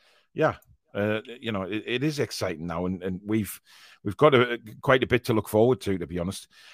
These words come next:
Uh, John says, uh, "Evening all, we need attack-minded midfielders. Uh, we are awash with defensive ones." Uh, yeah, but some of those defensive ones will be simply away, uh, in the summer.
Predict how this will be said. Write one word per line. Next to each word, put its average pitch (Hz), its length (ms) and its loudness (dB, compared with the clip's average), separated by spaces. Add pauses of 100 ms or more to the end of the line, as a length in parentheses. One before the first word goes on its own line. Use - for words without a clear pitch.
Uh, 117 240 6
John 175 380 8
says, 151 280 -2
uh, 156 160 8
"Evening 165 240 2
all, 156 160 8
we 147 120 0
need 160 160 0
attack-minded 143 560 0
midfielders. 147 680 0
Uh, 123 200 4
we 113 180 0
are 110 80 2
awash 123 480 4
with 123 160 -2
defensive 131 560 -6
ones." 131 320 -2 (380)
Uh, 117 400 4
yeah, 120 160 2 (100)
but 117 140 -10 (120)
some 135 200 -8
of 123 80 -4
those 123 140 -2
defensive 110 480 -6
ones 107 220 -6
will 113 220 -2
be 107 400 -2 (320)
simply 113 600 -4
away, 104 460 4 (180)
uh, 92 260 -2
in 101 160 -4
the 98 80 -4
summer. 123 400 -2